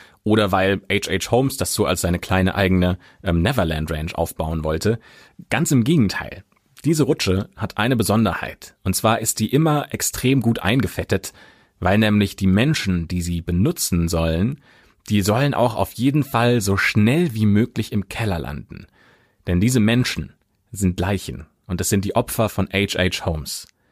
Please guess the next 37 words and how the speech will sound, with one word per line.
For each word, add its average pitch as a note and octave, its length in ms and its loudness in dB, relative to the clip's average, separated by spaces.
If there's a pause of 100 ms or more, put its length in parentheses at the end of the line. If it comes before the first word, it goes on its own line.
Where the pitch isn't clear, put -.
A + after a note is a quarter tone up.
(540)
Die B2 140 2
will C#3+ 100 4
er B2 60 4
natürlich A2+ 360 2
so G#2 100 0
schnell A2+ 420 2
wie A2 80 2
möglich G2+ 520 0
versuchen G2 520 -2
zu G#2+ 140 -4
entsorgen. F#2 640 -2 (480)
Denn G2+ 180 2
in G2+ 180 0
seinem A#2+ 300 2
Keller F2+ 440 -4 (140)
und G#2 300 0
auch F#2+ 380 0
an F#2 240 0
anderen A2 420 2
Orten A2 400 0
in E2+ 120 -2
den E2+ 200 -2
U F2+ 60 2
S F2+ 180 -2
A F2 260 0 (300)
hat - 280 -6
er G#2+ 300 0
etliche A#2 640 0
Menschen G2+ 420 2
ermordet. D#2+ 580 -2 (460)
Aber G2 240 0
zu - 100 -2
seinen F2+ 440 2
Taten C3 500 0
und - 160 -4
auch F#2+ 120 -4
den F#2 340 0